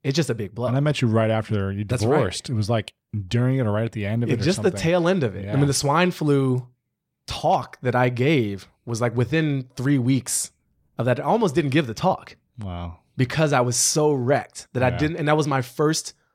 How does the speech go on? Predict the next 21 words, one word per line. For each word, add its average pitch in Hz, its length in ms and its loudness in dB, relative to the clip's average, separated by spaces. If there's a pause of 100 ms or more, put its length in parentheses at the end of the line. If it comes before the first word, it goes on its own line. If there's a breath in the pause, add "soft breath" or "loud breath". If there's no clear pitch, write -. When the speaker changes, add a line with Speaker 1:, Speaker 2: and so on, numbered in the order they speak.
(180)
Speaker 1:
public 151 400 0
appearance 120 680 -4 (560)
since 180 320 0
the 123 140 0
divorce. 147 500 -2
Speaker 2:
Wow. 98 300 -10
Speaker 1:
Might 160 160 2
have 233 80 2
even 139 100 2
been 123 140 0
ten 135 180 -2
days. 123 240 0
I'd 120 60 -2
have 175 120 0
to 147 60 -4
check 131 360 -4
Google 127 220 0
Calendar. 110 360 -6
They 147 120 2
know 107 160 2
everything. 90 380 -8